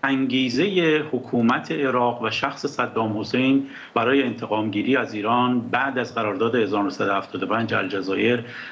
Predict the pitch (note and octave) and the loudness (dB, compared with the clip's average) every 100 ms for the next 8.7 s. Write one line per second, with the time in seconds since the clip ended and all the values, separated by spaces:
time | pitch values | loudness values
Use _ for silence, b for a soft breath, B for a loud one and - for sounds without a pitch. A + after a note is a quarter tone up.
0 | B A#2 G#2+ A#2 A#2+ G#2+ - A#2+ A#2 A#2+ | B -2 0 0 0 -2 0 -2 0 -2
1 | G#2+ G#2+ G#2+ G#2 - A#2 A#2 A#2 A#2 B | -2 -2 -2 -4 0 2 4 2 0 B
2 | B - A2+ G#2 G2+ G#2 A#2+ C3 G#2 F#2+ | B -4 -2 0 -2 0 0 0 -4 -4
3 | - G2+ G#2 A2 E3+ - - - - A#2+ | -4 -2 -2 -2 -4 -8 -20 -20 -4 -2
4 | G2 A2+ A#2+ - A2+ - G#2 A2+ A2+ - | 0 -2 -2 -4 -6 -4 0 0 0 -6
5 | B B - - A2 G#2 G#2+ A#2+ A#2 G2 | B B -14 -6 -4 -2 0 0 0 -4
6 | F2 - B B B A#2+ C3 D#3+ D3+ C#3+ | -8 -12 B B B -2 2 2 2 2
7 | F#3+ G3+ G3 - - - - - D3+ D3 | 4 6 4 2 -6 -20 -18 0 2 4
8 | - - C#3 C3+ F3 F#3 | 2 2 2 2 2 2